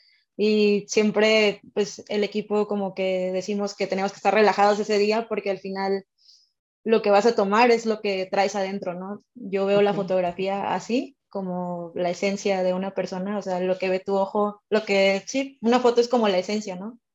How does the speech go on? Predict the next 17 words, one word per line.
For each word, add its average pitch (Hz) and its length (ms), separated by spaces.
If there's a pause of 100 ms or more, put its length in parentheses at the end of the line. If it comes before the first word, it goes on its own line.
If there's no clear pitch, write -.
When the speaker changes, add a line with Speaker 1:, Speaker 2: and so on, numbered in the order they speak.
(400)
Speaker 1:
Lo 196 220
que 185 100
ves 190 200
en 214 120
tus 196 160
ojos, 196 560
o 190 80
sea, 180 340
lo 175 140
estás 175 360
transmitiendo 185 480
a - 20
través 180 220
de 180 40
una 185 140
fotografía. 185 480
Entonces, 202 420